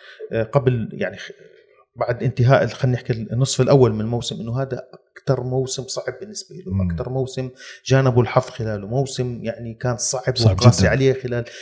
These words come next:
Speaker 1: ال-، ال-، ال-، الموسم الأول مع فريق ألبين، ولكن نتيجته اليوم أول منصة له مع فريق
Speaker 2: مع
Speaker 1: الألبين.
Speaker 2: الألبين.
Speaker 1: هاي رح، آه، يعني، يعني رح تحيي الأمل،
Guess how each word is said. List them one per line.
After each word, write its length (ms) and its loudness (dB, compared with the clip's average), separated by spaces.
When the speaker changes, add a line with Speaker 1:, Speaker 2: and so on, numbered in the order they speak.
Speaker 1:
ال-، 200 -4
ال-، 220 -4
ال-، 600 0
الموسم 420 2
الأول 340 6
مع 120 0
فريق 300 0
ألبين، 280 -2
ولكن 340 6
نتيجته 360 0
اليوم 400 2
أول 360 8
منصة 420 2
له 200 0
مع 120 -4
فريق 280 -6
Speaker 2:
مع 160 2
Speaker 1:
الألبين. 260 4
Speaker 2:
الألبين. 380 10
Speaker 1:
هاي 200 6
رح، 220 2
آه، 280 8
يعني، 500 6
يعني 540 4
رح 180 0
تحيي 320 4
الأمل، 380 6